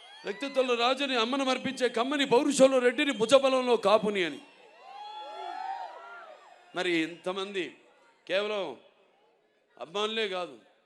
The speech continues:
అంటే నేను అనేది సినిమాకి ఒక భాష తేడా కానీ, ఆడమగ తేడా కానీ,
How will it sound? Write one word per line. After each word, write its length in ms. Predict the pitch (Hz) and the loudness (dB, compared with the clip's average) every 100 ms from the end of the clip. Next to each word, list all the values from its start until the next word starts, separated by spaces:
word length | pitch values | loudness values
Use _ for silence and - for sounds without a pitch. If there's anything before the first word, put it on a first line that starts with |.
| - | -18
అంటే 580 | 120 214 185 226 240 - _ _ _ | -8 -4 -4 -6 -10 -20 _ _ _
నేను 200 | 165 170 | -12 -8
అనేది 360 | 190 208 202 190 | -8 -6 -6 -6
సినిమాకి 720 | 160 202 214 202 208 196 202 - _ _ _ - | -10 -8 -8 -8 -6 -6 -8 -14 _ _ _ -10
ఒక 140 | 180 190 175 160 156 139 127 120 104 _ _ _ _ _ _ _ | -4 -2 -2 -2 -4 -6 -10 -12 -16 _ _ _ _ _ _ _
భాష 280 | 156 196 196 180 - - _ _ _ _ | -4 -4 -2 -4 -6 -14 _ _ _ _
తేడా 260 | 156 175 180 | -6 -4 -4
కానీ, 400 | 175 185 151 - _ _ _ _ | -4 -6 -8 -12 _ _ _ _
ఆడమగ 400 | 151 196 202 196 | -4 -2 -2 -4
తేడా 300 | 190 185 185 | -4 -4 -4
కానీ, 400 | 180 175 170 135 | -6 -6 -8 -12